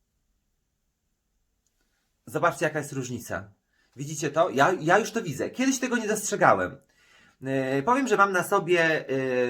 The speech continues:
yy, yy, markę Gigi Studio, Gigi Barcelona. Są to oprawy tytanowe, bardzo, bardzo leciutkie.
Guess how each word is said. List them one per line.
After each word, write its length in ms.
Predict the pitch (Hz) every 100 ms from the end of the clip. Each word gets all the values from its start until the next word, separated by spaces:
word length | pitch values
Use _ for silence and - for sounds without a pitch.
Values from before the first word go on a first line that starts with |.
| 123 117 _ _ _ _ -
yy, 80 | 131
yy, 200 | 127 123
markę 340 | 165 185 165
Gigi 300 | 160 160 160
Studio, 440 | - 165 117 113
Gigi 220 | 120 156 147
Barcelona. 840 | 143 139 143 110 101 110 180 220 _ _ _ -
Są 220 | - 190
to 120 | 196
oprawy 680 | 160 165 185 175 165 165 -
tytanowe, 540 | - 208 196 190 135 135
bardzo, 420 | - 190 196 170 147
bardzo 320 | 143 190 165
leciutkie. 680 | 160 151 117 - 101 127